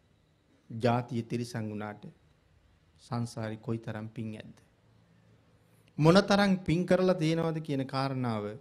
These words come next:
මේ සූත්‍රයෙන් අපිට වැටහෙනවා ඉස්සරහට. එහෙනම් 이르දියෙන් යන්නේ. මේ වාගේ 이르දියෙන් යන ඇත්තු යම් කෙනෙකුට හිමි වෙනවා නම්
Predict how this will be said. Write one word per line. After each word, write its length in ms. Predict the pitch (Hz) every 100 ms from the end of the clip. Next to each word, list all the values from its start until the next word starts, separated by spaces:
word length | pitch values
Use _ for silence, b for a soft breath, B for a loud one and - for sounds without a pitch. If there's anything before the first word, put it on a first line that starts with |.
| - _ _ _
මේ 160 | 120 127
සූත්‍රයෙන් 560 | 135 147 151 123 117
අපිට 220 | 113 123 120
වැටහෙනවා 520 | 107 107 123 120 123 110
ඉස්සරහට. 500 | 110 - - - _ _ _ _ _ _ _ _ _ _ -
එහෙනම් 160 | 123 123
이르දියෙන් 500 | 117 135 143 135 123
යන්නේ. 320 | 104 - 160 _ _ _ _ _ _ _ _ _ _ _ _ _ _ _ _ _ _ _ -
මේ 180 | 139 156
වාගේ 300 | 143 127 110
이르දියෙන් 500 | 131 151 151 151 123
යන 180 | 120 117
ඇත්තු 400 | 139 - - 165 160 - _ _ _ _ _ _ _ _ _ -
යම් 240 | 127 143 170
කෙනෙකුට 380 | 165 170 170 156
හිමි 300 | 123 156 185
වෙනවා 300 | 135 110 107
නම් 200 | 101